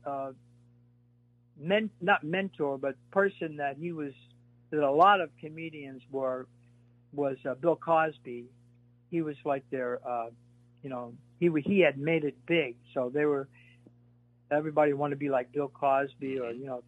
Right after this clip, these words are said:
Speaker 2: Yeah.
Speaker 1: at that time. And, uh, but Richard Pryor was totally unique, though. Uh, I mean, he might have thought that, but he, he was totally, he did his own thing,
Speaker 2: Hmm.
Speaker 1: and, uh, he was great.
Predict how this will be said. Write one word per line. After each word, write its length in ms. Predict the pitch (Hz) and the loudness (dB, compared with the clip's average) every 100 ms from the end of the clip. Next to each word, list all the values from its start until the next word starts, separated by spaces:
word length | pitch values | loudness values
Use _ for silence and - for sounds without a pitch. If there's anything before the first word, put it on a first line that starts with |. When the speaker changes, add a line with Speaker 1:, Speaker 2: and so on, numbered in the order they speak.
| - | -14
Speaker 2:
Yeah. 140 | 71 90 _ _ _ | -16 -16 _ _ _
Speaker 1:
at 140 | 139 | -2
that 220 | 156 143 - | 0 0 0
time. 360 | 151 139 120 - - _ _ - | 0 0 -2 -12 -20 _ _ -6
And, 280 | 135 135 127 | -2 -2 -2
uh, 220 | 120 117 - _ - | -4 -4 -12 _ -2
but 180 | 143 - _ _ | -2 -2 _ _
Richard 280 | 247 240 196 | -2 2 2
Pryor 300 | - 202 160 | 6 8 6
was 180 | 147 135 - | 4 -4 -4
totally 300 | 180 180 151 | -2 -2 -4
unique, 440 | 135 127 127 160 170 - | -10 -12 -12 -12 -12 -10
though. 320 | 123 120 123 - | -8 -8 -10 -8
Uh, 200 | 127 123 - - | -6 -6 -12 -8
I 80 | 143 | -6
mean, 340 | 143 135 135 | -6 -8 -12
he 120 | - 185 | -4 4
might 200 | 175 143 | 6 4
have 100 | 131 | 2
thought 220 | 156 151 - | 2 2 0
that, 160 | 127 123 | -8 -8
but 160 | - 123 - - _ _ | -10 -14 -16 -20 _ _
he, 180 | 202 180 - | -6 -6 -6
he 240 | 202 196 - _ | -4 -4 -6 _
was 120 | 151 139 - | -8 -8 2
totally, 500 | 180 156 143 131 131 - | 2 2 -4 -4 -8 -4
he 60 | |
did 80 | 160 | -2
his 140 | 135 | -2
own 220 | 139 131 120 | -6 -8 -10
thing, 280 | 147 143 131 123 _ _ | -12 -12 -16 -20 _ _
Speaker 2:
Hmm. 60 | 98 - _ | -20 -20 _
Speaker 1:
and, 260 | 135 127 120 | -6 -4 -4
uh, 140 | 113 117 - - | -6 -8 -8 -2
he 80 | |
was 120 | 180 127 - | 0 -2 0
great. 300 | 139 127 | 0 0